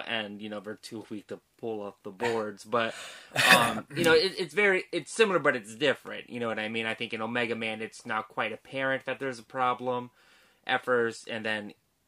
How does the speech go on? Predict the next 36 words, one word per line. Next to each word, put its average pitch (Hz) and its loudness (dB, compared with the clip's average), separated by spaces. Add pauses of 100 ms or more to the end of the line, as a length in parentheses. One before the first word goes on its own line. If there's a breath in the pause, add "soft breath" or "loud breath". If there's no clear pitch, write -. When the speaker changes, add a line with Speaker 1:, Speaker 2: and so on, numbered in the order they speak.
Speaker 1:
in 120 -4
this 120 -4
one, 110 -8
it's 101 -12
like, 110 -4
it's 117 -12
like, 110 -4
yeah, 135 4
they're 117 -4
there, 120 2
but 113 -2
he's 113 -8
so 127 -2
used 117 -6
to 107 -8
it 101 -12
that 107 -8
he, 104 -10
he 113 -12
just 104 -10
sips - -12
brandy 110 -4
Speaker 2:
Yeah, 101 2
Speaker 1:
and 101 -8
Speaker 2:
like, 113 0
he's 120 -4
just 110 -4
not, 107 2 (100)
he's 110 -10
like, 98 -4
doesn't 104 -4
wanna 98 -6
eat 131 -2
or 104 0
anything. 117 0
Speaker 1:
Right, 113 2